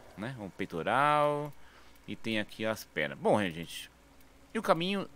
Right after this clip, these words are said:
da Fai. Tem muita enfermeira bonita. Mas resumindo aqui, gente, né? Temos três mods primes. Tá? Bons mods primes, tá? Duas armas, né? E duas armas, é isso. O que vale a pena você pegar? Ó, pega os três, ó, três armas. Pega as três armas, beleza?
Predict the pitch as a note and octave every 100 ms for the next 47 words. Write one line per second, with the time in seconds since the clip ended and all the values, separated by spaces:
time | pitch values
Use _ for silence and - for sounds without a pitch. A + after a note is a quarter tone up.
0 | - - E2 A#2 - - F#2+ G2 F2+ -
1 | B2 G2+ - - - - - - A#2 B2+
2 | A#2+ A#2 A2 A2 G#2 F#2 G#2 F#3+ G3+ C4
3 | C#4 G3+ A3 - C#4 G#3 B2 C#3 G#3 -
4 | - - - - F#3+ F#3 F#3+ F3+ - -
5 | G#3 E3 D#3 C#3+ - D3+ D#3+ G#3 - -
6 | - - - - - - - - C3+ A2+
7 | A#2 A2+ A2 F#2+ F#2+ F2 - E2 E2+ A#2+
8 | - C#3 F#3+ - - - - - - B2
9 | E3 F3+ B2 A2+ G2 F#2+ - E3 F#3 C#3+
10 | - D3 C3+ C3+ A#3 E3+ - G3+ A3 G3+
11 | F#3+ F3+ E3 F3+ C#3+ - - - E3 -
12 | F#3 - G3+ - A2 - - - G#3 C#3+
13 | G2+ F2 - - - - - - - C#3+
14 | C#3+ - D#3+ D#3+ F#2 E2+ E2 A#2 E3 -
15 | D#2+ D#2+ B2 G#2 E2